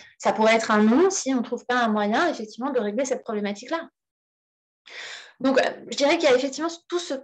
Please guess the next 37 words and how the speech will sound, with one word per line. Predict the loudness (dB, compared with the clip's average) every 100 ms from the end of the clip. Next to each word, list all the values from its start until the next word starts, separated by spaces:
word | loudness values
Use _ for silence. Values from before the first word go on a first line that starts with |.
| _ -12
tout | -10
ce |
travail | -2 0 0 -2
de |
documentation, | -4 -6 -4 -2 0 -2 -2 -8
de | -6 -6
recensement, | -2 -2 -2 -6 -8 -8 -4 0 0 -4 -8
de | -10 -12 -12
priorisation | -4 -2 0 2 4 4 2
et | 0
d'identification | 0 -2 -4 -8 -6 -6 -2
des | 0 2
risques | 2 2 0 -10 -14 _ -20 _
pour | -4 -4
se | -2
dire, | 0 0
bah, | 0 -2 -4 -10 _ -4
qu'est-ce | 0
que | 0
je | 2
dois | 4
mettre | 2 0
sous | -6
contrôle | -8 -4 0 2 0 -2
en | -2
priorité, | -2 -6 -2 0 0 -2 -4 -4
qu'est-ce | -4 -6 -8
qui | -10
est | -8
le | -8 -10
plus | -6 -4 -4
sensible | -4 -2 -2 0
au | 0
titre | -2 -8 -4
de |
mes | -2 -2
activités. | -4 -8 -10 -4 0 0